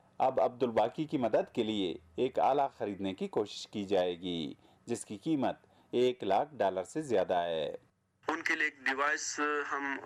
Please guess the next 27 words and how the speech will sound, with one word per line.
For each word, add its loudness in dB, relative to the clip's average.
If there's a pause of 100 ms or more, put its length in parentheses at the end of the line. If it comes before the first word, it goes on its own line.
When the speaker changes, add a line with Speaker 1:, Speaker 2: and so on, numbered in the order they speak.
(140)
Speaker 2:
خریدنے -2
کی -12
کوشش -2
کر -4
رہے 0
ہیں -4 (220)
امریکہ -2
سے، -4 (680)
جو -4
کہ -2
ان -2
کی -4
زندگی -2
گزارنے -2
میں -4
ان -6
کی -8
مدد -4
کرے 0
گا، -2 (520)
آنے 0
جانے 0
میں 0
ان -6
کی -6
مدد -4
کرے -2